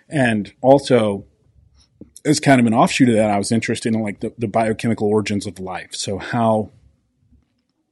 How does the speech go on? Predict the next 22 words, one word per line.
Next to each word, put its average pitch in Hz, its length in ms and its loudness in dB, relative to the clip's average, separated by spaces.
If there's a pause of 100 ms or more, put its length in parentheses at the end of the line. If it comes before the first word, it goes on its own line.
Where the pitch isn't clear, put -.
(440)
you 113 140 -4
know, 98 240 -2
um, 80 300 -6 (200)
c-, - 140 -14
biological 113 560 0
macromolecules 101 960 -2 (880)
give 113 240 0
rise 104 520 -4
to 107 480 -2 (200)
more 123 280 2
complex - 880 -4 (300)
biological 107 560 -2
structures 135 560 2
that 107 180 -4
then 107 340 0
all 117 200 0
of 98 100 -8
the 107 60 -10
sudden 95 580 -4
exhibit 107 560 -2
emergent 131 480 4
properties 107 640 -4